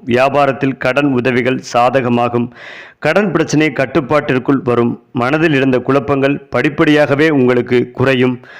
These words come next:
அஞ்சல் துறையில் புதிய வாய்ப்புகள் உங்களுக்கு ஏற்படும். அது மட்டுமில்லாமல், குரு பகவான் நேரடியாகவே கடகராசிக்கு பெயர்ச்சி அடைகிறார். இதனால் அதிர்ஷ்டங்கள் உயரும், பதவி உயர்வு ஏற்படும், அரசாங்கம் சார்ந்த வாய்ப்புகளும் உங்களுக்கு கிடைக்கும்.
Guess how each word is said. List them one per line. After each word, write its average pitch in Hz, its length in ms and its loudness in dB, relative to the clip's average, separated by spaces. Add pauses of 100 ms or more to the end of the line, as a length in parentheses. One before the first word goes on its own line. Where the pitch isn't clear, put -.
(240)
அஞ்சல் 175 400 0
துறையில் 147 400 2
புதிய 160 340 2
வாய்ப்புகள் 143 460 2
உங்களுக்கு 127 640 0
ஏற்படும். 127 580 0 (160)
அது 165 320 2
மட்டுமில்லாமல், 135 640 2
குரு 175 220 2
பகவான் 143 500 0
நேரடியாகவே 160 760 2
கடகராசிக்கு 135 760 0
பெயர்ச்சி 127 480 0
அடைகிறார். 117 600 0
இதனால் 131 340 0
அதிர்ஷ்டங்கள் 151 680 0
உயரும், 123 680 0
பதவி 165 340 2
உயர்வு 135 500 2
ஏற்படும், 120 560 0 (320)
அரசாங்கம் 170 600 2
சார்ந்த 135 340 0
வாய்ப்புகளும் 143 560 2
உங்களுக்கு 120 420 0
கிடைக்கும். 120 560 -2